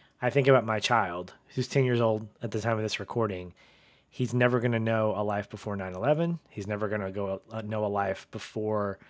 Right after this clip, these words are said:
the internet or before streaming or being able to D V R shows and move backwards and forwards.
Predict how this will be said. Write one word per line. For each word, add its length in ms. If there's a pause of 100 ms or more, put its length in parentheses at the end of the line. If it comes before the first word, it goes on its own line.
(340)
the 80
internet 600 (180)
or 240
before 640
streaming 680 (100)
or 80
being 220
able 200
to 140
D 240
V 160
R 460
shows 500
and 160
move 160
backwards 380
and 120
forwards. 480